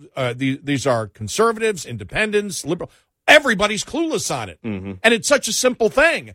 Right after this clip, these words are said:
Speaker 1: I mean, this isn't complicated. These are the things that drive me crazy. These are the things that keep me up night, that the American public can be so stupid. Social Security is not an entitlement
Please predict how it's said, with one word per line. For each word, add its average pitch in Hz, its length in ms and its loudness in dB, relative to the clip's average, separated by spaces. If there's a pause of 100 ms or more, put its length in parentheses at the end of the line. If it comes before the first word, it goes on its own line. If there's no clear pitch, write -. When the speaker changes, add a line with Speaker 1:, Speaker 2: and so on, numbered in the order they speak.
(140)
Speaker 1:
I 202 80 -4
mean, 220 140 0
this 226 160 -4
isn't 262 260 -6
complicated. 180 560 -4
These 247 220 -4
are 247 40 -6
the 170 120 -4
things 180 220 -2
that 135 100 -6
drive 139 260 2
me 120 180 -4
crazy. 113 480 -6 (240)
These 240 220 2
are 190 60 -6
the 170 100 -4
things 156 220 -2
that 135 100 -6
keep 175 220 -8
me 208 160 0
up - 160 -4
night, 135 220 -2
that 135 100 -4
the 151 80 0
American 147 400 -2
public 190 400 0 (180)
can 175 140 2
be 160 100 0
so 190 240 2
stupid. 160 600 0 (480)
Social 330 260 6
Security 285 720 4 (180)
is 208 280 0
not 311 400 4
an 285 100 0
entitlement 269 720 2